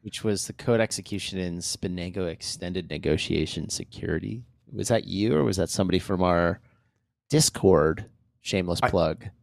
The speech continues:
Speaker 1: that
Speaker 2: I think
Speaker 1: posted
Speaker 2: it
Speaker 1: that?
Speaker 2: was someone in our Discord, and I had, didn't have a chance to look at this one too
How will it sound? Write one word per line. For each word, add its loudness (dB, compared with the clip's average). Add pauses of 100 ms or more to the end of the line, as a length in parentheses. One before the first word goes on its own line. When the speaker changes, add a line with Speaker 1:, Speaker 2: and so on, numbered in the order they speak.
(120)
Speaker 1:
that 0
Speaker 2:
I 2
think 0
Speaker 1:
posted -
Speaker 2:
it 4
Speaker 1:
that? 2
Speaker 2:
was 4
someone 2
in 0
our 0
Discord, -6
and -2
I 0
had, 2
didn't 0
have 2
a 2
chance 0
to -2
look -4
at -6
this -10
one -6
too -6